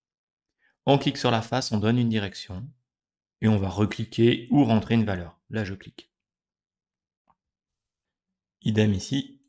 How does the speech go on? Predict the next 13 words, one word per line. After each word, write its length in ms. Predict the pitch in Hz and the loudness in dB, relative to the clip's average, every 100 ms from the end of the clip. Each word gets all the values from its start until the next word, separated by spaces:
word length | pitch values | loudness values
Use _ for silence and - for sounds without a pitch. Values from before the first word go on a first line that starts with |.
| - | -12
clic 460 | - 117 - - _ _ _ - | -4 -4 -4 -18 _ _ _ -10
et 100 | 113 | -10
clic. 500 | - - - - _ _ _ _ _ _ _ _ - | -10 -16 -18 -20 _ _ _ _ _ _ _ _ -4
Et 120 | 110 | -2
ici, 320 | 92 - 107 | -2 -2 -2
même 140 | 101 95 | -2 -4
chose. 400 | - - - _ _ _ | -10 -16 -18 _ _ _
Un 140 | 123 | -14
clic, 340 | 92 - 107 - | -12 -8 -10 -10
un 140 | - 95 | -12 -12
clic. 400 | - - - _ _ _ _ _ _ _ | -12 -20 -20 _ _ _ _ _ _ _
Un 140 | - 110 | -6 -6
clic, 420 | - 101 - - | -6 -10 -12 -20